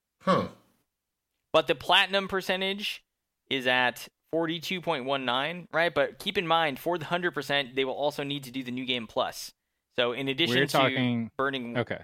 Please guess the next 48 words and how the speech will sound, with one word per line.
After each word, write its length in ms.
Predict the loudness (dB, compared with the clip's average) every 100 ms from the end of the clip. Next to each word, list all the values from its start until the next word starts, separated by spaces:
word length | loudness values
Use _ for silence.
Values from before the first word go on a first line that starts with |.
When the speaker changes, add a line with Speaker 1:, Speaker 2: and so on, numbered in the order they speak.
| _
Speaker 2:
Yeah, 280 | 2 2 2
so 200 | 0 -2
th-, 180 | -2 -4
this, 200 | -4 -4
I'm 160 | -4 -2
saying, 340 | 0 0 -2
what 180 | -2 0
will 140 | 0 0
the 240 | 2 0
hundred 420 | -2 -4 -2 -2
percent 360 | -2 -2 -2 -2 _ _ -12
percentage 480 | -6 -4 -4 -8
be 160 | -10 -10
for 120 | -10
the 80 | -12
game, 240 | -10 -14 -14 _ _ _ -10
including 500 | -6 -2 0 0 -2
the 80 |
Forbidden 340 | -4 -2 -2 0
West, 240 | -2 -2
Burning 200 | -4 -4
Shores, 400 | -4 -4 -2 -4 -10
and 380 | -10 -8 -8 -12 -16 -16
New 100 | -10
Game 200 | -10 -10 -10
Plus? 240 | -12 -14 _ _ _ _ _ _ _ _ _
I'm 280 | 0 0 0
gonna 200 | -2 -2
say, 600 | 0 0 2 2 2 -2 _ _ _ _ _ _ _
just, 220 | -8 -4 0
I'll 120 | 0
throw 200 | 2 4
one 140 | 6
out 120 | 4
there 120 | 2 -2
to 60 |
give 140 | -2 0
you 60 |
guys 240 | 2 2 0
a 40 |
second 260 | -4 -2 0
here. 60 |
I'm 80 | -2
gonna 100 | -2
say, 260 | -2 -4 -4 _ _
uh, 420 | -4 -2 0 -2 -4
seven 460 | -8 0 0 0 -10
point 460 | -6 -6 -6 -10